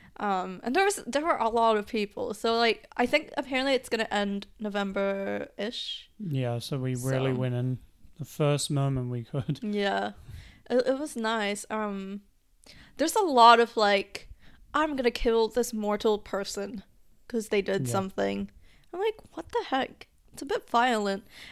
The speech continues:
Speaker 1: And
Speaker 2: Yeah.
Speaker 1: a lot of olive oil enthusiasts. <laughs>
Speaker 2: Yeah.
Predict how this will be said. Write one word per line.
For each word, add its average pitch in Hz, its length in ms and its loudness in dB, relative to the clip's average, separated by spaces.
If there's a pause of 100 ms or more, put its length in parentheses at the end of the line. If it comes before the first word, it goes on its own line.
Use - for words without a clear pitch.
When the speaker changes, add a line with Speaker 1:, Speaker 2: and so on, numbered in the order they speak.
(160)
Speaker 1:
And 214 340 2
Speaker 2:
Yeah. 202 140 0 (100)
Speaker 1:
a 226 100 2
lot 254 160 8
of 294 140 0
olive 226 360 2
oil 190 400 -2 (600)
enthusiasts. 240 840 6
<laughs> - 60 -6
Speaker 2:
Yeah. 285 520 -4